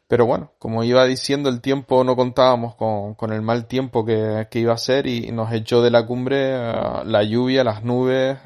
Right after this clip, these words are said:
y, y bueno, y el frío también.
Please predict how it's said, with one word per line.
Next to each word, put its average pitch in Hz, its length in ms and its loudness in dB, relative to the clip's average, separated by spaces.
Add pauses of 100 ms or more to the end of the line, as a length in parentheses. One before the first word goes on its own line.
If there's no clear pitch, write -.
(140)
y, 101 600 -4 (480)
y 113 80 -12
bueno, 110 260 -2
y 107 80 -6
el - 160 -8
frío 120 380 -2
también. 104 420 -4